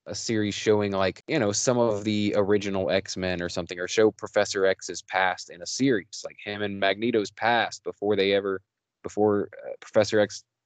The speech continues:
formed the X-Men. Like, you could show that. You could have a Magneto series or something, uh, you know,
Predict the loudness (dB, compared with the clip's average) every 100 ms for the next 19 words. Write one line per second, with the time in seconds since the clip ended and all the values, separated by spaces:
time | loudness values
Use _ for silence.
0 | -14 -2 0 4 4 4 0 -4 -4 -6
1 | -10 _ _ _ _ -8 -4 0 4 6
2 | 6 0 -8 -10 -2 2 4 4 4 2
3 | 0 4 4 2 -2 -4 -4 -4 -6 -8
4 | -6 -6 -6 -6 -4 -6 -6 -4 -4 -4